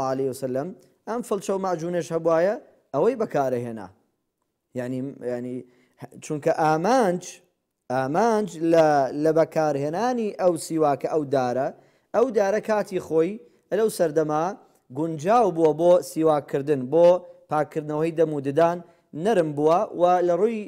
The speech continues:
ئێ، علمیشەوە بێزەرەر و زیانە، یعنی،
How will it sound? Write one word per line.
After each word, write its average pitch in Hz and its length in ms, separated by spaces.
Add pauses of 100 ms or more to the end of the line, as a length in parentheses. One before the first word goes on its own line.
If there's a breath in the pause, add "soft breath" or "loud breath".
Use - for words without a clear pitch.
ئێ، 165 120 (460)
علمیشەوە 160 680 (460 soft breath)
بێزەرەر 165 540
و 156 120
زیانە، 151 420
یعنی، 117 180